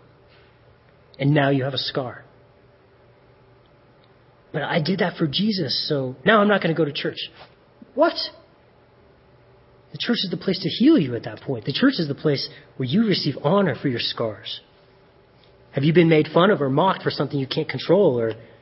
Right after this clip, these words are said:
your beliefs? Have you had relationships severed because of following Jesus? Yet in each of these times, you guys kept your trust in Jesus.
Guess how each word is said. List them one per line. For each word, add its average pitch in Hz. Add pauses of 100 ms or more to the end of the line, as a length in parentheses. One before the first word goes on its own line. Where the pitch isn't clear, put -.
(460)
your 123
beliefs? - (720)
Have 127
you 135
had 147
relationships 156
severed 170
because 127
of 117 (1600)
following 117
Jesus? 117 (1600)
Yet 151
in 160
each 202
of 185
these 165
times, 127
you 165
guys 127
kept -
your 123
trust -
in 135
Jesus. 117